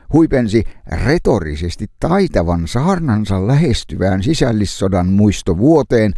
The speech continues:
kaksituhattakahdeksantoista. Hyvä saarna kaiken kaikkineen retorisesti ja taidollisesti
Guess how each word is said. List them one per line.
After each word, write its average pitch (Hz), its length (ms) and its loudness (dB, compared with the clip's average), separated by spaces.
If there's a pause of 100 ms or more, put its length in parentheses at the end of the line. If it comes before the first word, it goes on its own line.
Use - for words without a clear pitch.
(160)
kaksituhattakahdeksantoista. 76 1500 -4 (1300)
Hyvä 80 200 -2
saarna 113 400 0
kaiken 104 320 -2
kaikkineen 87 500 0 (280)
retorisesti 80 1120 -2
ja 76 140 -2 (540)
taidollisesti 87 800 0